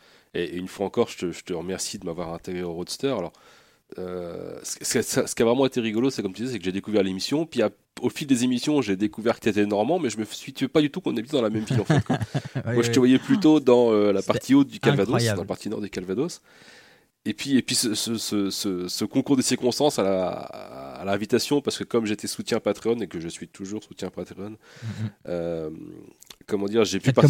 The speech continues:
Speaker 1: participer à
Speaker 2: faites comme lui.
Speaker 1: l'émission avec, euh, <laughs> voilà, c'est ça, pour devenir, euh, animateur d'un jour, hein, c'est le palier que j'avais, euh,
Speaker 2: Voilà.
Speaker 1: que j'ai souscrit.
Speaker 2: Bah, dis donc, il est long, ce
Speaker 1: Euh,
Speaker 2: jour,
Speaker 1: puis
Speaker 2: hein.
Speaker 1: final-, voilà, c'est un jour,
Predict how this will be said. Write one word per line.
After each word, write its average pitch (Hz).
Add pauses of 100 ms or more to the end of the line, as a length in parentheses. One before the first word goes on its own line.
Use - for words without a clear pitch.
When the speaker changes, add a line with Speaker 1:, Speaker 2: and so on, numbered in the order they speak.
(160)
Speaker 1:
participer 127
à -
Speaker 2:
faites 104
comme 151
lui. 147
Speaker 1:
l'émission 120
avec, 90
euh, 147 (220)
<laughs> -
voilà, 147
c'est -
ça, 156 (420)
pour 101
devenir, 117
euh, 90
animateur 120
d'un 110
jour, 147
hein, 131
c'est -
le 92
palier 104
que 98
j'avais, 90
euh, 82
Speaker 2:
Voilà. 117
Speaker 1:
que 101
j'ai 110
souscrit. - (320)
Speaker 2:
Bah, 131
dis 143
donc, 196
il 160
est 180
long, 214
ce 180
Speaker 1:
Euh, 160
Speaker 2:
jour, 160 (100)
Speaker 1:
puis 180
Speaker 2:
hein. - (440)
Speaker 1:
final-, 120
voilà, 139
c'est -
un 113
jour, 120